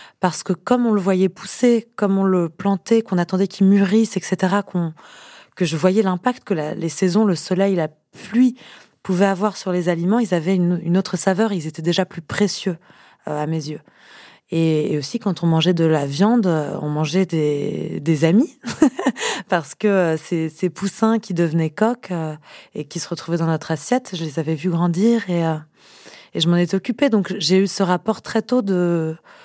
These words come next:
de conscience par rapport à la nourriture. Et c'est pour ça que je, je, encore aujourd'hui, je mange très, très peu, euh, euh, de viande, parce que je, je sais le prix que c'est. C'est, c'est le prix d'une vie, donc je suis pas extrême, mais je, j'ai la conscience des aliments. Donc, je pense que c'est,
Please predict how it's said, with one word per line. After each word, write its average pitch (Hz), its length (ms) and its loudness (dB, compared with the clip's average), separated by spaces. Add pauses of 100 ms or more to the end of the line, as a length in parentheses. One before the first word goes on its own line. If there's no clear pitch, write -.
(420)
de 175 120 0
conscience 196 600 0
par 180 200 -2
rapport 170 260 -2
à 170 40 4
la 165 120 2
nourriture. 170 480 -4 (420)
Et 156 60 -12
c'est - 100 -8
pour 160 160 -10
ça 220 180 0
que 180 220 -4
je, 160 400 -8
je, 160 140 -10
encore 160 420 -6
aujourd'hui, 165 320 -2
je 170 100 -2
mange 160 240 -4
très, - 160 -4
très 175 180 -2
peu, - 140 -4
euh, 165 280 -2 (600)
euh, 151 140 -2
de 160 120 0
viande, 240 340 0
parce - 180 -6
que 175 100 -6
je, 147 180 -8
je 147 120 -8
sais 175 220 -4
le 180 100 0
prix 208 520 -4 (260)
que - 120 -16
c'est. - 260 -10
C'est, - 180 -12
c'est 110 320 -10
le 151 80 -12
prix - 200 -12
d'une 165 160 -4
vie, 196 180 -6
donc 196 160 -4
je - 60 -10
suis 160 100 -8
pas 170 160 2
extrême, 240 480 -2 (480)
mais 165 220 -2
je, 151 260 -6
j'ai 156 160 -4
la 156 140 -4
conscience 190 480 -2
des 165 180 -2
aliments. 151 360 -6 (120)
Donc, 151 160 -12
je - 80 -18
pense - 180 -14
que 180 120 -20
c'est, - 140 -20